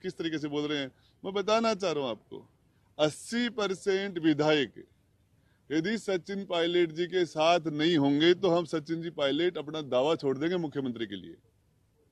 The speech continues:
वो कह रहे, "सीएम नहीं बन सकते, दस मंत्री, द-, दस विधायक उनके साथ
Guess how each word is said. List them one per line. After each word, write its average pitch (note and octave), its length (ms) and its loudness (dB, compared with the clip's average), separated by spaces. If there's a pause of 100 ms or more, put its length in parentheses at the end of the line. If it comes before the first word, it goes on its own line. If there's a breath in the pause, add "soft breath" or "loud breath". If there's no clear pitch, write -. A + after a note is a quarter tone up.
(380)
वो D3+ 100 -2
कह E3+ 120 2
रहे, G3 140 6
"सीएम E3+ 360 4
नहीं F#3 160 4
बन E3 180 2
सकते, D3 320 -2
दस D#3+ 220 -2
मंत्री, D3 300 -6
द-, C#3+ 300 -2
दस D#3 140 -4
विधायक B2+ 300 0
उनके C#3 220 -4
साथ C3+ 220 -2